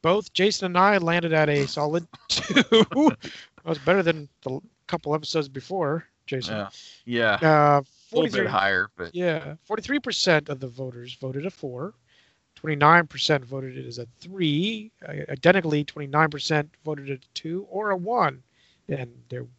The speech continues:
Speaker 1: didn't make any much higher than four. So it stayed more so in the lower band, but it looks like it could have been, like, a three point.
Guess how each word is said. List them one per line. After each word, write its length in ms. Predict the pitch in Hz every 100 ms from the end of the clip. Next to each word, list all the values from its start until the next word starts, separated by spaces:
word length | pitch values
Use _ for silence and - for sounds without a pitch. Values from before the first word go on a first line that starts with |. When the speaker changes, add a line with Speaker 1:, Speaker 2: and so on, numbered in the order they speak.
| _ _ 139
Speaker 1:
didn't 240 | 151 160
make 160 | 165 156
any 100 | 170
much 300 | 160 175 -
higher 240 | 175 185 160
than 160 | 143
four. 440 | - 220 185 147 _ _ _ _ - _ _ _
So 180 | - 160
it 40 | 175
stayed 640 | 254 254 233 226 202 180 _ _ _ _ _ -
more 480 | 214 208 226 226 233
so 200 | - 202
in 60 |
the 80 | 170
lower 260 | 156 151 143
band, 460 | 135 135 135 180 -
but 140 | 151 143
it 20 |
looks 280 | 165 - 170
like 160 | 147 - _ _ _ _ _ 185
it 180 | 170
could 120 | - 156
have 80 |
been, 120 | 147 143
like, 160 | 135
a 20 |
three 380 | 127 - 143 143
point. 340 | 131 - 139